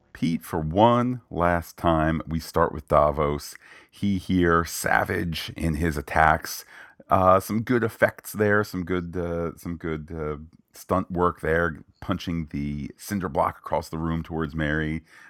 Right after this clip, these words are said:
But in the end, uh, Davos, he gets knocked out. He gets the powers taken from him. He is down for the count. And I dare say, maybe aside from a little,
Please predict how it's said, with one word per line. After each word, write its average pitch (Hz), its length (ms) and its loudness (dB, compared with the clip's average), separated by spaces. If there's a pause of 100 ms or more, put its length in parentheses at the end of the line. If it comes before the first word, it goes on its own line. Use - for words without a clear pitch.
(120)
But 73 140 -2
in 82 80 -8
the 80 140 0
end, 80 440 -2
uh, 71 240 -10
Davos, 76 680 -8 (440)
he 85 80 -8
gets 92 240 -2
knocked 87 320 2
out. 95 240 2
He - 60 -20
gets - 160 -8
the 76 100 -12
powers 92 440 0
taken 95 300 -6
from 90 240 -2
him. 90 360 -2
He 85 120 -4
is 76 100 -4
down 82 260 -4
for 78 100 -12
the 76 60 -10
count. 82 440 -6 (340)
And 80 120 -4
I 73 120 -2 (140)
dare 101 260 2
say, 80 560 -4
maybe 165 580 -4
aside 82 540 0
from 80 160 -6
a 76 80 -4
little, 78 460 -4